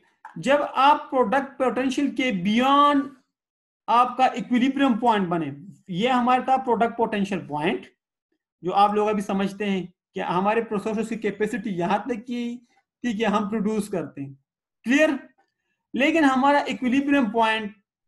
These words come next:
beyond product potential बना, इधर बना,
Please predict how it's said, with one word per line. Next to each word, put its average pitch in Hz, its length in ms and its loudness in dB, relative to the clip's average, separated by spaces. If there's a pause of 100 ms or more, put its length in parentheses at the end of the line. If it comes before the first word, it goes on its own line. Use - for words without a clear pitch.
(340)
beyond 233 640 2
product 254 320 2
potential 233 420 -2
बना, 196 180 0
इधर 254 280 0
बना, 185 340 -2